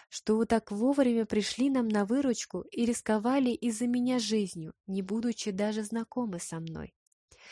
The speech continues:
Он дотронулся кончиками пальцев до протянутой ему маленькой ручки и, не осмеливаясь пожать её и не зная, что делать,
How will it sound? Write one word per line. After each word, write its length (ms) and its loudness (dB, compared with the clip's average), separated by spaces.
Он 200 -2
дотронулся 680 0
кончиками 640 -6
пальцев 480 -4
до 100 -4
протянутой 720 2
ему 300 2
маленькой 500 2
ручки 540 -2
и, 100 -2
не 180 0
осмеливаясь 800 -2
пожать 580 0
её 220 -2
и 160 -6
не 160 0
зная, 420 -2
что 220 -6
делать, 400 -2